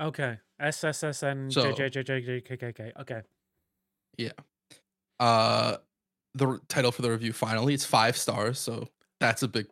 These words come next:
Speaker 1: We
Speaker 2: uh,
Speaker 1: like it, we
Speaker 2: plus.
Speaker 1: like it.
Speaker 2: "I came on here to support the crew and save my nan." Always gotta save your nan.
Speaker 1: Always
Speaker 2: Uh,
Speaker 1: gotta
Speaker 2: but if
Speaker 1: save your
Speaker 2: Fix was
Speaker 1: nan.
Speaker 2: here, oh, you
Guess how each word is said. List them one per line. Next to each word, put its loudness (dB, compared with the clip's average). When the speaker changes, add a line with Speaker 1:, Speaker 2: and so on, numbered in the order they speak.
Speaker 1:
We 0
Speaker 2:
uh, -4
Speaker 1:
like -6
it, -4
we -2
Speaker 2:
plus. -4
Speaker 1:
like -10
it. -6
Speaker 2:
"I 4
came 4
on 6
here 4
to -4
support -2
the -4
crew -4
and -4
save -4
my -6
nan." -4
Always -2
gotta -2
save -10
your -10
nan. -12
Speaker 1:
Always 4
Speaker 2:
Uh, -2
Speaker 1:
gotta 0
Speaker 2:
but -2
if -2
Speaker 1:
save -2
your 4
Speaker 2:
Fix 0
was 2
Speaker 1:
nan. 6
Speaker 2:
here, 6
oh, 4
you 2